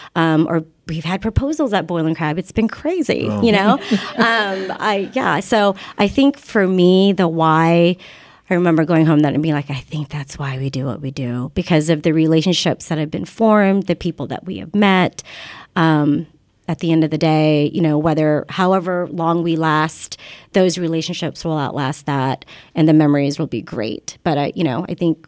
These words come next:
Speaker 1: growing up, you always think about that favorite meal or that favorite place, you know, that you go to when you're young or your first date or whatever. So for us, that's kind of why we do it at this point. You know, it's, it's, it's people, you know, so.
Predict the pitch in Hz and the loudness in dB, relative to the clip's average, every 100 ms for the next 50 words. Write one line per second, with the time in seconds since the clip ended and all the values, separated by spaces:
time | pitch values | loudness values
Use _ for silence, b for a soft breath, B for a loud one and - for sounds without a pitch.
0 | _ - 175 170 175 175 170 160 160 - | _ -2 0 0 -2 -6 -8 -8 -10 -12
1 | - 170 175 - 208 - 254 254 277 220 | -12 -12 -10 -8 -8 -4 -2 -2 -2 0
2 | 220 202 196 190 - - 226 226 - 208 | 0 0 0 0 -2 -2 -2 -2 -4 -4
3 | 196 185 - B B B B 196 185 185 | -2 -2 -4 B B B B -2 0 0
4 | 180 - 190 190 175 - 170 170 170 170 | -2 -4 -2 0 -2 0 0 0 0 0
5 | 165 165 165 160 160 156 - 180 - _ | 2 2 2 0 0 -2 -4 -10 -18 _
6 | - 175 - 160 - 175 170 180 175 180 | -10 -10 -8 -10 -8 -8 -6 -6 -4 -4
7 | 175 - 175 170 B B - 180 202 - | -4 -2 -2 -4 B B -2 0 0 -4
8 | 190 - 247 220 196 - - 147 156 143 | -6 -4 0 2 0 -2 -16 -10 -4 -4
9 | 135 143 - - 92 92 - - - - | -4 -6 -10 -10 -8 -8 -10 -12 -14 -12
10 | - 50 62 - _ - - - - - | -10 -8 -10 -12 _ -12 -10 -10 -8 -10
11 | - b b - 170 - - - 202 - | -10 b b -10 -8 -6 -4 -4 -4 -4
12 | 160 - - - _ - - 175 - - | -8 -6 -8 -12 _ -10 -8 -8 -10 -10
13 | - | -10